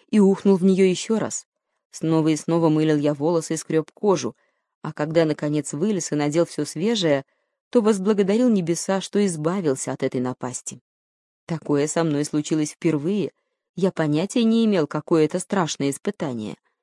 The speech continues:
Да, конечно, я читал о страданиях людей в чужеземных тюрьмах, вынужденных спать на блошиных тюфяках,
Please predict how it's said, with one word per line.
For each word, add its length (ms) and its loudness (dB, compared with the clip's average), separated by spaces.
Да, 300 -2
конечно, 480 -4
я 240 0
читал 380 -4
о 40 -4
страданиях 640 -2
людей 400 2
в 80 -20
чужеземных 640 0
тюрьмах, 500 0
вынужденных 680 2
спать 400 -4
на 100 -2
блошиных 540 -2
тюфяках, 640 -6